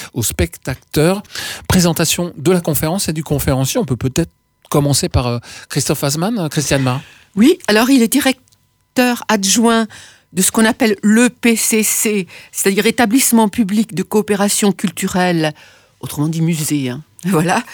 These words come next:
Speaker 2: musée, le musée Soulages de Rodez, euh, il est, où il est en charge de la programmation culturelle. Alors c'est un expert en art contemporain. Il int-, il enseigne, il intervient en tant qu'enseignant à l'I U T de Rodez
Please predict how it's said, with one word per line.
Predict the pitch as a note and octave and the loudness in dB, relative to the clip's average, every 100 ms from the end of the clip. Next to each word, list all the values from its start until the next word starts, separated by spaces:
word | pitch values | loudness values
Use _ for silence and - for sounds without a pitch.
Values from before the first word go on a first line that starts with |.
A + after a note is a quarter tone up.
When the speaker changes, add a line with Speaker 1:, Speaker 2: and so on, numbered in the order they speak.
| - | -6
Speaker 2:
musée, | F#3+ G#3 A3 G#3 G3 | 0 2 2 0 -2
le | E3 F3+ | -2 -2
musée | F#3 F#3 | 0 0
Soulages | - - E3+ E3+ E3 | -2 -2 -2 -2 -2
de | C#3+ | -4
Rodez, | D#3 D3+ D#3+ C#4 - - - - - - - | -4 -2 -2 -2 -6 -10 -14 -18 -18 -16 -4
euh, | G#3+ F#3 F3+ F3 E3+ E3 F3 - _ - | 0 2 2 2 0 0 -4 -6 _ -6
il | G3+ | -2
est, | F#3 | -2
où | G#3 G#3+ | -2 0
il | G3 | 0
est | G3 | 0
en | E3 | -2
charge | - G#3 B3+ G#3+ F#3 | -2 -2 -2 -4 -2
de | E3+ | -4
la | D#3+ | -6
programmation | - F#3+ F3+ F3 F3 A#3 | -8 -8 -4 -4 -2 -2
culturelle. | A3 F#3+ - G3 E3 D#3+ D3+ D#3+ - - - | -2 -4 -4 -4 -2 -4 -4 -8 -16 -20 -8
Alors | - E3 | -6 -2
c'est | G#3+ A3+ | -2 0
un | G#3+ | 0
expert | G#3+ - - G3+ F#3+ F#3 | 0 -4 -6 -6 -4 -4
en | E3 E3+ | -4 -4
art | F3 - | -6 -10
contemporain. | - E3+ E3 E3 D3+ D#3+ D4 _ _ - - - - - _ | -10 -8 -8 -10 -8 -6 -8 _ _ -20 -18 -16 -18 -20 _
Il | A3 A3+ | 0 2
int-, | A#3+ B3+ - | 2 0 0
il | A3 | 0
enseigne, | A#3+ A#3+ - A#3 A3 G#3+ F#3+ | 2 0 0 0 0 2 2
il | F3+ F#3+ | 0 2
intervient | G3+ G3+ F3+ F#3 C#4 | 0 0 -6 -4 0
en | G#3+ F#3+ | 0 0
tant | F#3+ F#3+ | 0 -2
qu'enseignant | F#3+ G3 - G3 G3 F#3+ | 0 -2 0 0 2 2
à | F3 | 2
l'I | F3+ | 0
U | E3 | -2
T | - F3 | -4 -4
de | D3+ | -2
Rodez | D#3 D3+ E3 | -4 -2 -2